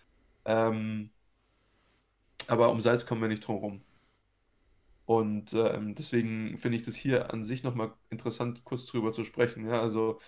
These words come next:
auch hier für mich Salz im Training recht wichtig. Ja, also wir brauchen Salz für die,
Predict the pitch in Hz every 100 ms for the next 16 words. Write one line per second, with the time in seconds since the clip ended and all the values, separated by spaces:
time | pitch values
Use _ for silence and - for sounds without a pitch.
0 | - - 107 - 147 131 127 147 - 120
1 | 139 - - - 117 107 - 123 131 127
2 | - - - - - 131 127 147 143 -
3 | _ _ _ _ _ - 110 127 131 110
4 | 107 104 113 113 110 107 110 110 - 107
5 | 104 107 -